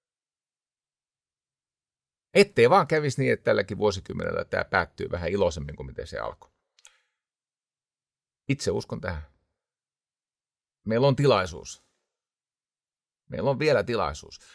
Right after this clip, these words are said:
Ja nyt kaksikymmentäneljä. Jos ei se nousu alas siinä, niin kuin alkoi yhdeksänkymmentäluvulla ja kaksituhattaluvulla ja itse asiassa,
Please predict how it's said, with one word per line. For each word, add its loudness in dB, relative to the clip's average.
Ja 4
nyt 2
kaksikymmentäneljä. -2
Jos 2
ei 6
se 2
nousu 2
alas 4
siinä, -6
niin 0
kuin 6
alkoi 6
yhdeksänkymmentäluvulla -2
ja 0
kaksituhattaluvulla -4
ja -4
itse -10
asiassa, -2